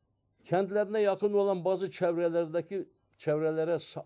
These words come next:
ait olan parselleri kurtarmadığı için plan notlarında değişiklik yaptı.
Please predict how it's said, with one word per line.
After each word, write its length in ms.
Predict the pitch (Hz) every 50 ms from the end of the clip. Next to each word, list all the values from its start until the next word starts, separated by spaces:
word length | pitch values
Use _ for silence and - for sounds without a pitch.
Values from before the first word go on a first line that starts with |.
| _ _ -
ait 300 | 127 151 180 185 180 -
olan 240 | 143 139 131 113 104
parselleri 680 | - - 147 139 - - 175 160 156 165 160 165 -
kurtarmadığı 680 | - 147 147 - - 220 240 226 196 156 113 113 104 98
için 320 | 95 87 - - 156 - - _ _ _ _ _ _ _ _ _ _
plan 320 | 185 214 233 220 202 180
notlarında 540 | 170 160 151 - 160 147 147 165 214 220 165
değişiklik 540 | 170 165 156 - - 156 147 180 160 - 147
yaptı. 260 | 101 - - -